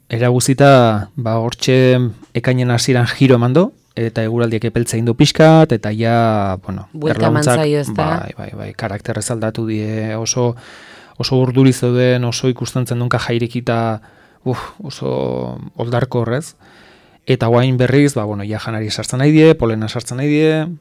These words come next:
Speaker 1: eztia ere bai, nektarra sartzen nahi die, eta, bueno, ba, ja beste aldarte bat ikusten zaie.
Speaker 2: Mhm.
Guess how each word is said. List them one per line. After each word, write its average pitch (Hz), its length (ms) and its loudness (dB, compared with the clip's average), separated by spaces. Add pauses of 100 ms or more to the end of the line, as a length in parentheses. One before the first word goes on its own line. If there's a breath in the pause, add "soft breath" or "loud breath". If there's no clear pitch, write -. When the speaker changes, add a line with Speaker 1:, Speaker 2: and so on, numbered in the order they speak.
Speaker 1:
eztia - 300 -4
ere 110 120 2
bai, 170 440 4
nektarra 110 460 -8
sartzen 113 320 -10
nahi 135 100 0
die, 165 140 2
eta, 117 140 -2
bueno, 98 180 -12
ba, 87 100 -12
ja 95 320 -10 (540 soft breath)
beste 117 320 -4
aldarte 104 300 -4
bat 101 120 -8
ikusten 107 300 -12
zaie. - 260 -14 (140)
Speaker 2:
Mhm. 151 260 -10